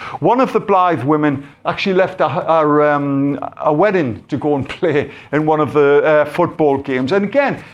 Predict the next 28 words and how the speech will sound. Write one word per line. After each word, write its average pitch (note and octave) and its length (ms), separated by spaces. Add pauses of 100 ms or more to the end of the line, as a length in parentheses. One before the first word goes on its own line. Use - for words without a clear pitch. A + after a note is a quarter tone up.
(140)
you F#3 120
could G#3 160
see C4+ 300
how F#3 160
women's A3+ 420
football A3 480
was C3+ 200 (100)
absolutely G3 680
on F3+ 180
the D#3+ 100
rise. D3+ 440
Women, G#3+ 480 (160)
working A#3 400
class E3 380
women D3+ 260
especially, D3+ 680 (200)
were D3+ 120
coming A3+ 280
out G#3 180
of F3 100
the F3+ 100
homes D#3 500 (300)
to, D3+ 380
uh, D3 160
to - 140
watch E3 380
these, D3+ 420
uh, C#3 200